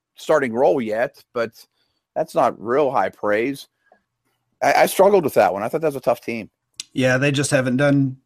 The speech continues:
Speaker 2: done too much among the
Speaker 1: No.
Speaker 2: The offensive fantasy significant players there. I, I had the Fowler as, as Yeldon and Ivory. They've been, uh, rumored to be very interested in, uh,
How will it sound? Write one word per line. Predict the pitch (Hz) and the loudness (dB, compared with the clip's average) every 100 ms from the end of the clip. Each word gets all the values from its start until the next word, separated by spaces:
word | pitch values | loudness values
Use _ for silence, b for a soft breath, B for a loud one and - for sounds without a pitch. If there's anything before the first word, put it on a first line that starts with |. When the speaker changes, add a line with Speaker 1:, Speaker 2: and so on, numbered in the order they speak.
| 139 | -4
Speaker 2:
done | 143 143 | 0 0
too | - 165 | 0 2
much | 151 143 | 2 2
among | 156 143 151 | 0 2 2
the | 143 | 2
Speaker 1:
No. | 135 113 101 B B B _ 156 | 0 0 -6 B B B _ 4
Speaker 2:
The | |
offensive | 156 156 - 147 - 131 _ | 6 6 4 0 0 -6 _
fantasy | - 165 156 151 147 | 2 6 8 8 4
significant | 139 147 143 135 131 123 | 4 4 4 4 2 -2
players | - 147 135 135 | 2 2 2 0
there. | 135 127 127 B B B | 4 4 2 B B B
I, | - - - | -8 -6 0
I | 233 | 4
had | 240 202 | 4 6
the | 190 | 4
Fowler | - 165 165 165 156 | 6 6 6 6 6
as, | 147 147 131 - - | 4 2 0 -10 -6
as | 151 135 | -6 -4
Yeldon | 143 151 147 151 147 | 0 0 0 -2 -4
and | 135 | -4
Ivory. | 131 135 139 | -4 -6 -6
They've | 139 143 | -6 -6
been, | 139 143 139 - b b b b b b _ _ - | -4 -2 -2 -6 b b b b b b _ _ -12
uh, | - - - | -8 -8 -8
rumored | 160 175 180 175 | -4 -2 0 0
to | 156 | 2
be | 160 | 2
very | 160 160 156 | 4 4 4
interested | 156 147 156 - 156 143 151 | 4 2 -4 -2 -2 -2 -6
in, | 151 139 135 127 127 147 - | -4 -2 -2 -2 -2 -4 -8
uh, | 139 | -10